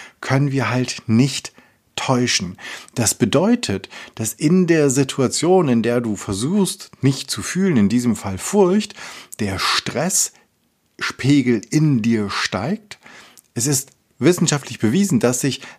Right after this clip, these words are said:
der Stress auf andere Menschen überträgt und der Stress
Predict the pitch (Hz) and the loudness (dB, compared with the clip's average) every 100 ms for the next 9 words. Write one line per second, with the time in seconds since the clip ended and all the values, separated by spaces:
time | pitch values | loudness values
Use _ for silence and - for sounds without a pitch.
0 | - 107 - - 151 165 - - 113 127 | -6 -4 -4 -4 -2 -2 -4 -2 0 0
1 | - - _ - 139 185 156 135 123 151 | -2 -12 _ -2 0 0 0 2 2 0
2 | 160 - 131 120 - _ _ - 139 117 | -2 -4 -2 -4 -6 _ _ -4 -2 0
3 | 110 - - - - 113 208 - - - | -4 -4 -4 -4 -2 -2 -2 -8 -20 -20
4 | - _ _ _ 180 208 269 277 - - | -20 _ _ _ 4 4 4 0 -8 -16
5 | - _ - 127 120 - - 131 160 - | -20 _ -2 2 2 -2 -2 0 0 -2